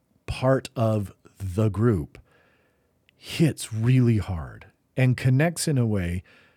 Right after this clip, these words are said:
both again lyrically and musically, that make this an intensely, intensely cathartic album. Unseen and Unfound most definitely fits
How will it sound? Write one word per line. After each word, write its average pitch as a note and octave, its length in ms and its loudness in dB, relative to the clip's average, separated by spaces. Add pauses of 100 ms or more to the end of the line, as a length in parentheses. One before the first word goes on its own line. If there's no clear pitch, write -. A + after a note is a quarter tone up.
(300)
both C3+ 240 -4
again C#3 480 4
lyrically D3 480 4
and B2 160 4
musically, B2+ 500 2
that F2+ 200 -8
make B2+ 420 0
this A#2 240 -2 (140)
an G#2 160 -2
intensely, F#2 1200 -4 (160)
intensely A2 840 -2
cathartic E2+ 560 -8
album. C2 400 -14 (1400)
Unseen F3 500 4
and C#3 120 4
Unfound B2 560 2
most C#3 260 2
definitely D#3+ 580 2
fits A#2 360 -2